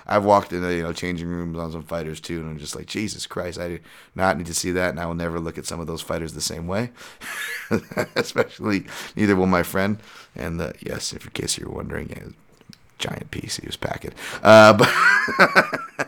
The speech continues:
and, uh, and, and, you know, so he's hungry. He's got that confidence, 'cause another friend, <laughs> God, I don't want out. Uh, I don't wanna share bad th-,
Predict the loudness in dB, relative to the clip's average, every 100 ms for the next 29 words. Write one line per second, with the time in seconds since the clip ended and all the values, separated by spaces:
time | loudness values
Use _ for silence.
0 | -8 -14 _ -20 -18 -16 -18 _ -8 -6
1 | -2 0 2 0 -2 -4 -8 -8 -8 -8
2 | -6 -6 -6 -6 -6 -8 -8 -8 -6 -6
3 | -6 -6 -8 -10 -8 -8 -8 -14 -14 -14
4 | -10 -6 -2 -2 -4 -6 -8 -8 -14 -20
5 | -20 -20 _ -8 -6 -8 -10 -8 -8 -10
6 | -18 -16 -16 -18 -20 -20 -20 -20 -20 -6
7 | 0 2 4 4 2 0 2 6 6 6
8 | 4 2 2 2 0 -4 -10